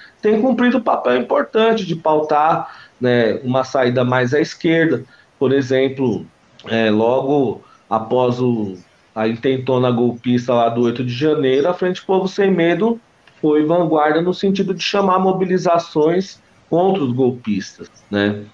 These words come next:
E eu acho que é um espaço que pode se desenvolver aí, obviamente, né, nessa perspectiva. A gente não pode achar que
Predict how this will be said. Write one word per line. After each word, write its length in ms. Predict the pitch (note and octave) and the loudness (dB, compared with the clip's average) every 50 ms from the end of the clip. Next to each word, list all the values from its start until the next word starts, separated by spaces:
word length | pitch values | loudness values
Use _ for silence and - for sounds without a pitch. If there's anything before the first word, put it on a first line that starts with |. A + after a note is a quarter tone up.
| _ _ _ _ _ - | _ _ _ _ _ -2
E 100 | A#2 B2 | 0 0
eu 80 | B2+ A#2+ | 2 2
acho 140 | A#2 - | 0 0
que 80 | - D3+ | 0 0
é 20 | |
um 100 | C#3+ C#3+ | 2 2
espaço 500 | D3 - - - D3+ D3+ D#3 D3 - E3 | 0 -2 -4 -2 0 0 0 0 -2 -6
que 180 | D#3+ - F#3+ F#3+ | -6 -2 -2 -2
pode 460 | F#3+ - F3+ E3+ E3 E3 E3 E3 E3 - | -2 0 0 2 2 2 2 0 -2 -4
se 140 | - G3 | -6 -8
desenvolver 720 | E3+ E3 E3+ - F#3+ F#3+ G3 G3 G#3+ G3+ F#3+ G3+ G#3 G3+ F#3+ | -8 -6 -2 0 0 2 4 4 2 2 2 2 2 2 2
aí, 240 | D#3+ D#3+ D#3 D#3 C#3+ | 2 2 2 2 2
obviamente, 720 | C3 B2+ B2+ C3+ C#3+ C3+ C3+ C3+ C3+ C#3+ C3+ - - - _ _ _ _ _ - | 2 0 0 0 0 0 2 2 0 0 0 -4 -10 -20 _ _ _ _ _ -6
né, 320 | A2 G#2+ G#2 G#2+ A2 G#2+ G#2+ A#2+ | -2 0 0 0 -2 -4 -6 -4
nessa 280 | A#2+ A#2+ B2 B2 D3 | -2 -2 -2 -2 -2
perspectiva. 880 | - - E3 D#3 D#3+ - - F3 E3 E3 - - A#3+ A3 - C3 B2 | -2 0 -2 -2 -2 -2 0 0 0 0 0 0 0 0 2 2 2
A 60 | A#2 A#2 | 0 0
gente 380 | A#2 A#2 A#2+ B2 B2 - C3+ C3+ | 0 -4 -6 -10 -12 -14 -8 -4
não 160 | D3 D3+ D#3 | -4 -4 -2
pode 300 | - E3 D#3+ D#3+ E3+ F3+ | 0 0 0 2 2 2
achar 340 | E3+ F3 - F#3+ F3 F3 - | 0 0 2 2 2 0 2
que 360 | G#3 G#3 G3 F3+ D3+ - | 2 2 2 2 0 -2